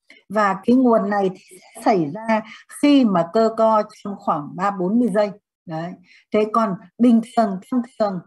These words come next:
mà co cơ bình thường thôi thì lấy, à, năng lượng từ glycogen, từ thoái hóa glycogen theo con đường, đường phân, à, ái khí tạo thành C O hai nữa,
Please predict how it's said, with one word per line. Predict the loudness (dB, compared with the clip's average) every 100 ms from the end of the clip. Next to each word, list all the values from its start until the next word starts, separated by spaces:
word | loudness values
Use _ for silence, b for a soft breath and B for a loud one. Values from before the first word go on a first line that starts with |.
| b b
mà | -10 -8 -2
co | -2 -2 0
cơ | 0 0 -2
bình | -6 -6
thường | -6 -4
thôi | -4 -6 -6
thì | -12 -10
lấy, | -6 -6 -6 -10 B B
à, | -12 -8
năng | -6 -4 -2
lượng | 0 -2 -4 -4
từ | -2 -2 -4 -6
glycogen, | -6 -6 -6 -8 -6 -8 -8 -8
từ | -8 -8 -6
thoái | -4 -4
hóa | -4 -4 -6 -6
glycogen | -4 -4 -6 -8 -8 -8 -10 -16 b b -4
theo | -2 -2 -4
con | -6 -4
đường, | -4 -6 -6 -10
đường | -8 -6 -8 -10 -6
phân, | -6 -8 -14 b b b _
à, | -16 -14 -10
ái | -4 0 0 -2
khí | -2 -2 -4 -6 -16 -12
tạo | -10 -8 -8
thành | -8 -6 -4 -6 -2
C | 2
O | 2
hai | 2 2 0 -2 -4 -8
nữa, | -4 0 0 0